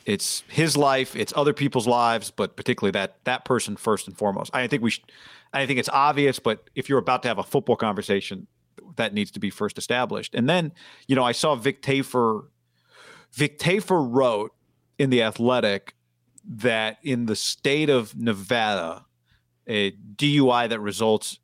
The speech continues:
in a death, which obviously is what this is when he gets charged with D U I, is what's called a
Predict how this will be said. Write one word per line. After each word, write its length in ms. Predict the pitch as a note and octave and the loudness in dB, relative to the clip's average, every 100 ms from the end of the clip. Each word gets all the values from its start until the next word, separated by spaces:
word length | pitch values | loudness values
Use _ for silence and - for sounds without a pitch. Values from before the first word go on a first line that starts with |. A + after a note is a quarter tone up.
| - | -4
in 100 | A#2 | -2
a 100 | G2 | -4
death, 600 | F#2 A#2 F#2 G#2+ - _ _ - | -2 -2 0 -4 -12 _ _ -12
which 160 | A2+ | -8
obviously 460 | - A2 G#2 - G#2+ | -2 -2 -2 -6 -6
is 120 | F#2+ | -4
what 260 | G#2+ G#2+ - | 0 0 -2
this 200 | G#2+ - | -8 -4
is 160 | G#2 | -4
when 100 | G2+ | -6
he 80 | G2 | -8
gets 220 | G2+ G2 | -8 -8
charged 300 | - G#2+ G#2 | -4 -2 -2
with 120 | G#2 - | -6 -10
D 120 | G#2+ | -8
U 180 | G2+ F#2 | -6 -6
I, 240 | E2 F2 _ _ - - | -6 -10 _ _ -20 -8
is 200 | - A2+ | -4 -2
what's 180 | G#2 A2 | -2 -2
called 340 | - B2+ A2+ G#2+ | -2 0 2 2
a 220 | F#2+ | 0